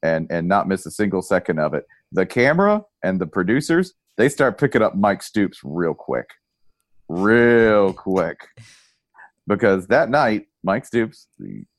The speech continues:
the brother of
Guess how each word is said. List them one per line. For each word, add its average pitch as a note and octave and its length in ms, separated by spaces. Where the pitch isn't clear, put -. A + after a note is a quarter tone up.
the C2+ 120
brother F#2+ 540
of D#2 380